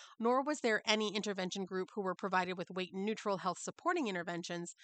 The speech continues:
and thus the only conclusions that can be drawn are comparing these surgeries to interventions that the authors themselves admit are typically unsuccessful.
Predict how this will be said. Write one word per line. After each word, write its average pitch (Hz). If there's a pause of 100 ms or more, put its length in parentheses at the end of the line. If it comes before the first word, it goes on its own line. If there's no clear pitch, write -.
(380)
and 262
thus 269
the 262
only 254
conclusions 233
that 220
can 208
be 202
drawn 202
are -
comparing 208
these 214
surgeries 254
to -
interventions 202
that 190
the 190
authors 196
themselves 254
admit 247
are 220
typically 220
unsuccessful. -